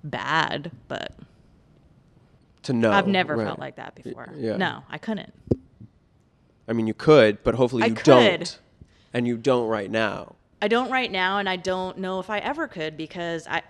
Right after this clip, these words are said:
Speaker 1: I didn't grow up like that.
Speaker 2: Right.
Speaker 1: I think those people live in that housing project and they're generations and they can't get out.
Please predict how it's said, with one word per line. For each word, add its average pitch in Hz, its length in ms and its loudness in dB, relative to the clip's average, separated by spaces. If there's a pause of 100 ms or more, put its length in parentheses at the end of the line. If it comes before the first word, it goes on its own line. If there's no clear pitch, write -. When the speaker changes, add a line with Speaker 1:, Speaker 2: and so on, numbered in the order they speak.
(140)
Speaker 1:
I 165 80 -6
didn't 202 240 -4
grow 185 240 -2
up 233 160 -2
like 139 200 -6
that. - 360 -12
Speaker 2:
Right. 104 320 -2 (540)
Speaker 1:
I 180 80 -2
think 180 160 -4
those 180 200 -4
people 160 640 -4 (320)
live 190 280 -2
in 208 140 2
that 180 440 0
housing 170 380 -4
project 160 680 -4 (420)
and 170 100 -4
they're 160 100 -2
generations 165 880 -4
and 156 80 -8
they 147 120 -8
can't 143 320 -12
get 123 80 -14
out. - 260 -16